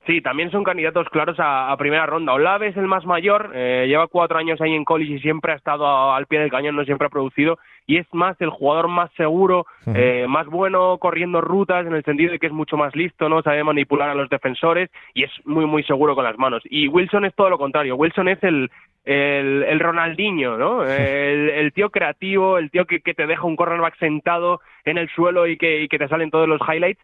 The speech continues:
Speaker 1: pero que también, ¿no? No es, mm, tan martillo pilón como Olave y sí que hay veces que, que no es tan seguro como Olave.
Speaker 2: Claro.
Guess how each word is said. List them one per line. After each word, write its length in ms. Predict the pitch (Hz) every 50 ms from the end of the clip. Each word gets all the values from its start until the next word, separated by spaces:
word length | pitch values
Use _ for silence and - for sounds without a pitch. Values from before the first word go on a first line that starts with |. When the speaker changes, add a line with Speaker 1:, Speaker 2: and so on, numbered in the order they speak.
| - - _ _ _ _ _
Speaker 1:
pero 240 | 175 170 165 165
que 120 | 160 165 165
también, 500 | 156 147 151 151 156 180 190 196 202 190
¿no? 160 | 185 196 208
No 180 | 202 180 170 175
es, 120 | 175 175 - _ _ _ _ _ _ -
mm, 280 | 165 170 165 160 156 151 -
tan 180 | - 170 170 170
martillo 440 | 175 170 160 - 175 165 160 165 160
pilón 260 | 165 165 165 160 151
como 240 | - 165 160 160 160
Olave 340 | 160 165 165 170 170 180
y 80 | 180 170
sí 100 | - 147
que 80 | 135 156
hay 60 | 151
veces 220 | 156 156 170 156 - _ _
que, 200 | 143 123 120 - - - - _ _
que 120 | - 143 135
no 80 | 147
es 80 | 151 -
tan 180 | - 151 143
seguro 380 | - 156 147 139 151 143 139 131
como 180 | - 120 120 117
Olave. 280 | 117 135 151 123 101 - _ _
Speaker 2:
Claro. 280 | - - 95 85 80 80